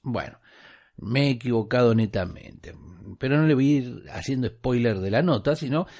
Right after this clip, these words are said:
vamos a ir leyendo la nota. Esta nota la hemos tomado de icapom punto com. Vamos a dejar el link, como siempre, dejamos los links de donde tomamos las notas.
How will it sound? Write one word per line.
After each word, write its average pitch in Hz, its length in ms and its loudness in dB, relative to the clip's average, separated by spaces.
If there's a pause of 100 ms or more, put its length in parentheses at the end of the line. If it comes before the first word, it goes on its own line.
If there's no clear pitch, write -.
(140)
vamos 196 220 -2
a - 20 4
ir 170 80 0
leyendo 147 500 0
la 131 100 0
nota. 143 220 0
Esta 143 160 -4
nota 135 200 0
la 123 80 0
hemos 131 200 0
tomado 120 380 -2
de 120 320 -4
icapom 151 640 2 (320)
punto 98 320 -4
com. 135 320 0 (200)
Vamos 107 300 -6
a 98 60 -6
dejar 113 200 -4
el 123 100 0
link, 156 180 0
como 85 180 -10
siempre, 156 260 -4
dejamos 120 220 -4
los 92 120 -4
links 113 260 -2
de 90 240 -6 (440)
donde 98 220 -8
tomamos 113 400 -4
las 95 100 -4
notas. 175 400 0